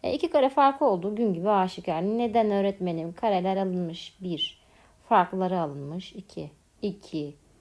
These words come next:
kare fark. O zaman ne yapıyoruz? Yüz birin karesi ise karekökü yüz bir. Doksan dokuzun karesi ise karekökü doksan dokuz. Bir topla.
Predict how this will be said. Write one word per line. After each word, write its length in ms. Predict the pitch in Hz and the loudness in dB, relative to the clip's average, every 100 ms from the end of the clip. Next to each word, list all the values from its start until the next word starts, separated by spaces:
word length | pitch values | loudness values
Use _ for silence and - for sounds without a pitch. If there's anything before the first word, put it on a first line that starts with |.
| _ _ | _ _
kare 520 | - 185 165 165 165 190 _ _ | -2 0 2 -2 -4 -8 _ _
fark. 360 | - - - - - _ - - - - | -10 -10 -12 -20 -20 _ -20 -20 -16 -4
O 80 | |
zaman 260 | 254 269 269 | 2 4 4
ne 40 | |
yapıyoruz? 340 | 285 262 214 226 | 4 4 2 2
Yüz 180 | 233 220 | -2 0
birin 160 | 247 | 0
karesi 360 | 247 233 196 165 | 2 2 2 -2
ise 400 | 170 - 214 226 | -8 -2 0 0
karekökü 400 | 247 175 170 160 | 0 -2 -2 -6
yüz 300 | 202 185 151 | -2 -2 -4
bir. 240 | 156 - - _ - - | -10 -14 -20 _ -20 -6
Doksan 380 | 220 226 254 233 | -4 0 2 2
dokuzun 300 | 226 226 226 | 0 -2 -4
karesi 360 | 220 214 180 - | -2 0 0 -4
ise 260 | - 202 | -6 -6
karekökü 460 | 208 185 170 175 180 | -2 -4 -4 -10 -4
doksan 400 | 160 - - - | -4 -4 -12 -12
dokuz. 180 | - 175 | -16 -10
Bir 280 | 185 233 233 | -8 -8 -6
topla. 680 | 190 165 - 151 147 135 | -4 -4 -6 -10 -10 -10